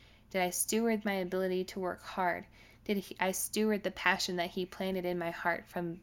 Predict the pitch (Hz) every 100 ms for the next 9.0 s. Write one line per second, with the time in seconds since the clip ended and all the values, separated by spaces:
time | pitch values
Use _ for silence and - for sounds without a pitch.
0 | - 190 - 208 202 180 170 - 170 160
1 | 165 - - - - 214 202 - - 240
2 | 247 220 202 - - - - - - 196
3 | 196 202 196 202 190 190 196 202 185 180
4 | - 214 214 185 196 208 - 190 - 175
5 | 180 185 180 175 175 - 180 175 170 175
6 | 165 170 - 190 160 160 160 - - -
7 | - - - - - - - - 190 202
8 | 233 - 196 - - - 185 - 170